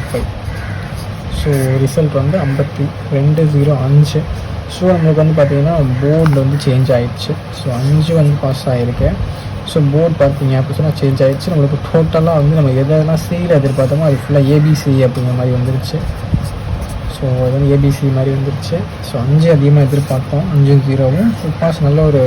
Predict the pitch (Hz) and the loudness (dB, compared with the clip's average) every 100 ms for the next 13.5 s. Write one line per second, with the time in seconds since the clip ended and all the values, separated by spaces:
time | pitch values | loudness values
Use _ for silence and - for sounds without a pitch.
0 | 127 - 143 143 143 131 135 131 127 131 | 0 -2 0 2 2 2 2 2 0 0
1 | 135 127 120 120 127 131 127 123 131 147 | -2 -2 -2 -2 -2 -2 -2 -2 -2 -2
2 | - - - - - - - 151 151 147 | -6 -8 -8 -8 -10 -8 -2 0 2 2
3 | 143 143 156 190 202 190 180 160 156 147 | 2 2 4 4 4 0 0 2 2 2
4 | 151 151 143 143 151 143 135 139 180 - | 2 2 2 0 2 0 2 0 0 -2
5 | - - - - - - - - - 143 | -8 -10 -10 -10 -10 -10 -10 -10 -4 0
6 | 139 143 139 143 - - - 98 101 - | 4 6 4 0 -6 -8 -8 -8 -8 -8
7 | - - - - - - - - - - | -8 -8 -10 -10 -10 -10 -12 -12 -10 -6
8 | 143 131 139 143 143 139 139 131 - 143 | -2 0 2 2 0 -2 -2 -2 0 2
9 | 131 135 139 135 123 135 151 127 131 131 | 2 2 2 0 0 2 2 2 2 0
10 | 135 131 127 123 123 - 131 123 131 175 | 0 0 -2 -2 -4 -2 -2 -2 -4 -6
11 | 190 - - - - 156 147 156 - - | -6 -10 -10 -10 -2 2 4 4 0 -2
12 | 214 240 - 147 160 156 147 135 156 143 | -4 -4 -4 0 2 4 2 2 2 4
13 | 143 147 143 135 | 2 2 2 2